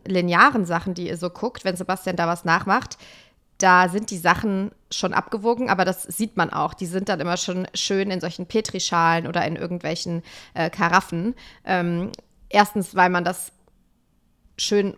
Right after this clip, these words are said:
schöner filmen kann, als wenn man das einfach irgendwie in, in Riesenmengen da auf den Tisch hauen würde.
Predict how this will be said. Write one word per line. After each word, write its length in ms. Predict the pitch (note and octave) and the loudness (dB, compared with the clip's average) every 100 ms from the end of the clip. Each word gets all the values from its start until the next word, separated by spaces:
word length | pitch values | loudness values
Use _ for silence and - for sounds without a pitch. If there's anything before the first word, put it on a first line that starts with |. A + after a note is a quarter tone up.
| _ | _
schöner 300 | - G#3 G3 | -4 2 2
filmen 340 | - A3+ B3 C4 | 6 6 6 4
kann, 240 | C4 C#4 | 4 4
als 180 | A3+ - | 0 0
wenn 80 | F#3+ | 0
man 120 | F#3 | 0
das 100 | - | 0
einfach 280 | F#3+ G3 F#3+ | -2 -2 -2
irgendwie 460 | F#3+ G3 F3+ F3+ | -4 -4 -4 -4
in, 220 | - F3+ | -2 -4
in 200 | - F#3+ | -2 -2
Riesenmengen 560 | F#3 G#3 G3+ F#3 F#3 G#3 | 0 -2 -2 -2 0 0
da 120 | F3 | -2
auf 80 | F3+ | -4
den 120 | F#3+ | -6
Tisch 260 | - A3 - - - | -4 -4 -4 -4 0
hauen 240 | A3+ A3+ | 2 2
würde. 280 | A3 A#3 | 0 0